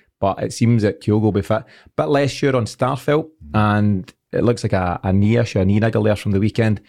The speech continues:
So that might be a question mark. But, I mean, James, is there, is there any, you know, fitness aside, any notable lineup changes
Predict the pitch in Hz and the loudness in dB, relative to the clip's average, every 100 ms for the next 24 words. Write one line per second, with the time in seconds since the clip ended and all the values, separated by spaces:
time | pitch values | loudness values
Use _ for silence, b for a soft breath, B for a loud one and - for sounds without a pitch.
0 | b b b b - 113 135 135 131 110 | b b b b -6 -2 0 0 0 0
1 | - 113 110 131 127 - 123 - _ _ | 0 0 2 0 -2 0 -2 -2 _ _
2 | 139 135 139 135 123 120 - 123 139 160 | 0 2 2 2 2 0 0 2 2 2
3 | 151 135 110 - _ _ _ _ _ - | 2 2 2 -4 _ _ _ _ _ -20
4 | _ - 107 - 123 113 123 127 127 117 | _ -2 0 0 -2 -4 0 2 2 2
5 | 117 113 98 117 127 127 127 113 110 - | 0 -2 0 0 0 -2 -2 0 -2 -6